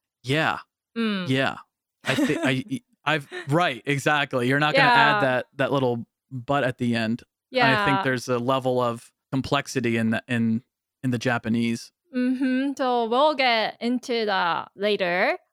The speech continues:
Speaker 2: Uh, do you have any other, like, examples or?
Speaker 1: Yeah. Yeah, actually, um, I've also, I've heard it when, like, a character in a show answers a phone call from a person they don't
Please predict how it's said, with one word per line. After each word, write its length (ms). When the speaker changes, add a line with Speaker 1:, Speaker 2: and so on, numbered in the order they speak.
Speaker 2:
Uh, 380
do 120
you 160
have 240
any 220
other, 420
like, 240
examples 920
or? 460
Speaker 1:
Yeah. 220
Yeah, 240
actually, 460
um, 460
I've 120
also, 380
I've 180
heard 220
it 160
when, 600
like, 140
a 60
character 720
in 100
a 60
show 720
answers 460
a 100
phone 320
call 280
from 160
a 60
person 400
they 140
don't 380